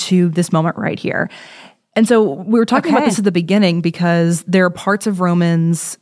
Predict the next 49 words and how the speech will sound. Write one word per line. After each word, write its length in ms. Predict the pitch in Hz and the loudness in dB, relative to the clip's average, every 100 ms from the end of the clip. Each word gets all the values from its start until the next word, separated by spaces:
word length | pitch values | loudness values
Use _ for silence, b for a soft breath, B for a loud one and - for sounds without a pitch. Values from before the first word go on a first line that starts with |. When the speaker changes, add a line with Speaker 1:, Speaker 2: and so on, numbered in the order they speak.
| - | -10
Speaker 1:
that, 240 | 175 160 | -2 -2
depending 280 | 147 - 208 | -2 -2 2
on 60 | 190 | 2
your 100 | 180 | 0
tradition, 420 | - 165 175 165 | -2 -2 0 -2
tend 360 | 160 - 190 208 | -2 2 2 4
to 100 | 214 | 2
really 180 | 175 | 2
resonate 440 | 170 165 175 185 165 | 2 0 0 -2 -2
with 200 | 175 - | -4 -4
you. 240 | - - | -2 0
And 120 | - 175 | 2 2
so 120 | 180 | 2
for 120 | 180 | 2
me, 480 | 180 214 247 180 180 B B B B | 4 4 4 4 0 B B B B
that 240 | 180 180 - | -2 -2 -2
second, 520 | - 226 - 151 185 - | -4 -4 -4 -4 -6 -4
that, 400 | 175 175 175 - b b b _ | -2 0 -2 -6 b b b _
"Gosh, 380 | 220 214 190 - | -2 0 0 -2
I've 160 | - 185 | -2 0
been 180 | 185 180 | 2 0
set 300 | - 226 226 | 0 -2 -2
free 380 | - 180 175 185 | -8 -4 0 0
from 260 | - 175 | 0 -4
this. 320 | 180 160 - - | -6 -6 -6 -2
Speaker 2:
Yeah. 220 | 190 170 | 0 2
Speaker 1:
There 160 | 190 | 2
is 100 | 185 | 2
freedom," 760 | - - - 202 196 165 107 180 B B B B | -2 -10 0 2 2 0 -2 -6 B B B B
really 680 | - 180 202 220 214 196 175 | -8 0 4 4 4 2 0
resonates 320 | 165 160 160 | -4 -6 -8
with 120 | 170 | -10
me. 80 | 147 | -10
Like, 140 | 143 160 | -10 -8
this 160 | 170 | -6
defeat, 560 | - 165 - 208 190 151 | -6 -8 0 2 2 0
this 140 | 175 | -6
victory 560 | 180 156 190 226 214 202 | -8 -2 0 0 -2 -2
that 80 | 180 | -2
we 60 | |
get 100 | 170 | -6
to 100 | - | -6
live 140 | 175 165 | -4 -4
in 80 | 160 | -4
right 300 | 156 165 175 | -2 -4 -2
now. 360 | 165 165 156 135 | -2 0 0 -2
Yes 600 | 180 185 214 240 - - | -2 2 2 0 -4 -8
to 100 | - | -4
this 140 | 180 | -4